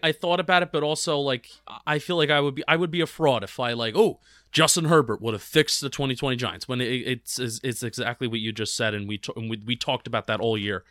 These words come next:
I don't think any, I, I think very few quarterbacks could thrive in what was given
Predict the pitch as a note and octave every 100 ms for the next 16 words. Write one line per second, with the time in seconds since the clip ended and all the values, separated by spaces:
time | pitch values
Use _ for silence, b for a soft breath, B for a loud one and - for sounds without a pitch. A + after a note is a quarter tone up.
0 | b b b b B2+ D#3+ D3 D3+ C#3 C#3
1 | C#3 B2+ C3 B2+ D3 - - _ _ _
2 | - C3+ E3 D#3 D#3 C3 D3 B2+ A#2+ -
3 | C3 - B2 A#2+ A#2 A2+ A2+ G#2+ G#2 A#2
4 | A2 _ _ _ A#2+ A2+ - C3+ A#2+ A#2
5 | G#2+